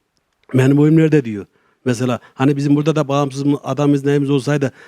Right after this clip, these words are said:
hani adam kendi oyunu verseydi de çıkmasaydı derdik, o adamın da oyu çalınır derdik. Hani şu an Yozgat için bir şey demiyorum. Ya, yani Yozgat'ta da teşekkür ediyorum herkese. Güzel oy aldık yani. Yine de iyi, iyi oy aldık. Yani burada da Millet İttifakı olarak da hep birlik, beraberlik içinde olduk.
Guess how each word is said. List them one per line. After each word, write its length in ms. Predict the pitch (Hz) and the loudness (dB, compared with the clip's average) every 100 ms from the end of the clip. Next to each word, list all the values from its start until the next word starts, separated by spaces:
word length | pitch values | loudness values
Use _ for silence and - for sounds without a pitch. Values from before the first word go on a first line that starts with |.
| - | -8
hani 180 | 139 147 | -2 0
adam 160 | 147 135 | 0 -2
kendi 260 | 151 147 | -2 0
oyunu 180 | 151 143 | 2 2
verseydi 300 | 143 131 143 | 0 -2 -4
de 80 | 139 | -4
çıkmasaydı 600 | - 147 131 143 147 135 | -4 -4 -2 -2 -2 0
derdik, 260 | 143 151 - _ - | -2 -2 -10 _ -4
o 100 | 143 | -2
adamın 260 | 151 165 151 | 0 0 0
da 40 | |
oyu 140 | 143 | 0
çalınır 540 | 131 139 123 120 113 107 | -2 -4 -4 -4 -6 -4
derdik. 360 | 113 - 180 _ _ _ | -4 -2 -6 _ _ _
Hani 260 | 135 135 127 _ _ | 0 0 0 _ _
şu 180 | - 160 | -2 0
an 60 | |
Yozgat 380 | 165 165 160 160 | 2 -2 -4 -6
için 200 | 151 170 | -4 -4
bir 40 | 175 | 0
şey 140 | 180 | 2
demiyorum. 340 | 185 135 113 | 2 0 -4
Ya, 180 | 117 143 - _ 143 | -8 -10 -12 _ 0
yani 160 | 147 | 2
Yozgat'ta 400 | 151 147 165 165 | 2 0 -4 -2
da 80 | 170 | -2
teşekkür 360 | 160 151 180 170 | -2 -2 0 0
ediyorum 280 | 143 135 | 0 0
herkese. 360 | 131 117 147 196 - - - | -2 -2 -4 -4 -6 -20 -2
Güzel 260 | 160 208 233 | 2 2 4
oy 120 | 226 | 2
aldık 260 | 151 123 | 0 -6
yani. 180 | 127 123 139 | -8 -8 -4
Yine 160 | 160 | -4
de 80 | 170 | -2
iyi, 260 | 175 175 - | -2 -4 -4
iyi 200 | 151 175 | -2 0
oy 60 | |
aldık. 260 | 160 131 180 _ _ _ - | 0 -2 -6 _ _ _ -6
Yani 140 | 147 | -4
burada 180 | 147 160 | -2 0
da 80 | 170 | 2
Millet 300 | 160 165 156 | 2 0 -4
İttifakı 280 | - 156 160 | -2 0 2
olarak 260 | 160 160 | 0 -2
da 60 | 156 | -4
hep 180 | 156 - | -4 -4
birlik, 260 | 156 147 | -6 -4
beraberlik 420 | 156 151 151 156 135 | -2 0 -2 -4 -4
içinde 220 | 156 156 | -4 -2
olduk. 220 | 131 | -2